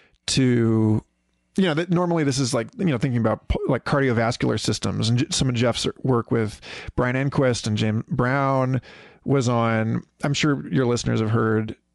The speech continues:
about how, like, a mouse has the same number of heartbeats as a w-, as an elephant, you know, but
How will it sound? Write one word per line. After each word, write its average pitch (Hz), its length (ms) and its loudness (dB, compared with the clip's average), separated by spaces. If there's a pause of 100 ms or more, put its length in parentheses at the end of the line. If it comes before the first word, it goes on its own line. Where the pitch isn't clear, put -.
about 110 540 0
how, 113 260 2
like, 110 160 0
a 107 60 0
mouse 110 300 0
has 117 120 0
the 110 60 0
same 117 180 -2
number 110 180 -2
of - 100 -6
heartbeats 120 540 0
as 127 140 2
a 113 40 2
w-, 107 220 0 (100)
as 123 100 2
an 104 200 0
elephant, 127 580 -2 (760)
you 147 120 0
know, 151 380 0
but 120 360 0